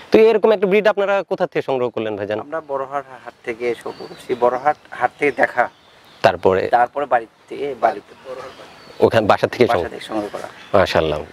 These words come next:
Speaker 1: মাশাআল্লাহ, বিশাল আকৃতির। ওর লাইভ ওয়েট কি পরিমাণ হতে পারে আপনাদের, আহ, ধারণা?
Speaker 2: আমরা এসে ফিতে দিয়ে মাপছি, ওটা ওভারলোড হয়ে গেছে। এখন তেরোশো কেজি প্লাস।
Speaker 1: তেরোশো কেজি প্লাস?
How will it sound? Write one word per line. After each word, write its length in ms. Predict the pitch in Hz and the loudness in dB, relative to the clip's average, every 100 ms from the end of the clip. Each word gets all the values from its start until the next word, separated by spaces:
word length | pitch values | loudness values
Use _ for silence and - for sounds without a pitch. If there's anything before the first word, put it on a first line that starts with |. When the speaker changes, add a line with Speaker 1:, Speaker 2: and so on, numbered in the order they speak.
| - | -6
Speaker 1:
মাশাআল্লাহ, 380 | 95 - 69 90 | -6 -4 -6 2
বিশাল 400 | 104 - 98 95 | 2 4 0 0
আকৃতির। 400 | - 92 98 95 - - - | -2 -2 0 -4 -8 -4 2
ওর 100 | 175 | 4
লাইভ 340 | 135 151 196 | 4 2 2
ওয়েট 280 | 139 85 - - _ _ _ | 2 0 -8 -20 _ _ _
কি 140 | 202 208 | 2 4
পরিমাণ 380 | 165 190 180 156 | 4 4 4 2
হতে 180 | 151 | 2
পারে 140 | 151 147 | 2 0
আপনাদের, 340 | 135 127 127 | -2 -2 -2
আহ, 260 | 123 - 120 | -4 -8 -10
ধারণা? 380 | 113 113 110 135 _ _ _ _ - 175 - | -6 -4 -4 -6 _ _ _ _ -16 -10 -6
Speaker 2:
আমরা 300 | 151 160 160 | 0 2 2
এসে 360 | 156 - 170 - | -2 -6 -6 -6
ফিতে 180 | 302 294 | -6 -2
দিয়ে 140 | 147 | 0
মাপছি, 340 | 131 127 - 147 | 0 -2 -4 -2
ওটা 140 | 139 | 2
ওভারলোড 440 | 127 120 123 131 | 2 0 -4 -4
হয়ে 120 | 143 139 | -2 -4
গেছে। 220 | - 143 | 0 0
এখন 460 | 131 - 135 139 135 - - - - - - | 0 -2 -8 -10 -10 -18 -20 -20 -20 -14 2
তেরোশো 420 | 156 151 151 175 | 4 4 -2 -8
কেজি 300 | - 160 123 - | -4 -6 -6 -2
প্লাস। 240 | 117 104 - - _ _ | 0 -2 -8 -20 _ _
Speaker 1:
তেরোশো 340 | 110 104 - 139 | 2 2 2 2
কেজি 300 | 156 139 196 | 2 2 2
প্লাস? 300 | - 135 | 2 2